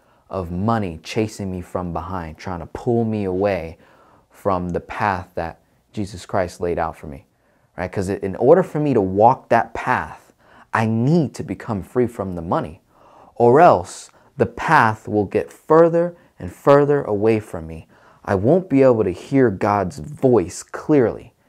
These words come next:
right, in terms of what he has for me. And this money tool will always try to contaminate my mind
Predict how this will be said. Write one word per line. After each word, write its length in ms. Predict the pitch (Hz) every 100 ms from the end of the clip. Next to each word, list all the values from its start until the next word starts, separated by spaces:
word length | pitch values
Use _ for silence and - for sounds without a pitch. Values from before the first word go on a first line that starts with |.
| _ _ -
right, 240 | 98 110
in 140 | 98 95
terms 340 | - 120 104
of 200 | 90 76
what 220 | 113 135
he 240 | - 135 110
has 420 | - 107 107 -
for 180 | - 80
me. 220 | 71 - _ _ _ _ _ _ _ -
And 240 | 110 101
this 240 | 135 127 107
money 420 | 110 151 165 117
tool 380 | - 123 110 104
will 200 | 104 -
always 400 | 135 143 123 -
try 260 | - 127 117
to 200 | - 87
contaminate 1080 | - 107 95 - - 147 143 107 95 90 _ _ _
my 280 | 101 95 92
mind 640 | 104 175 151 101 95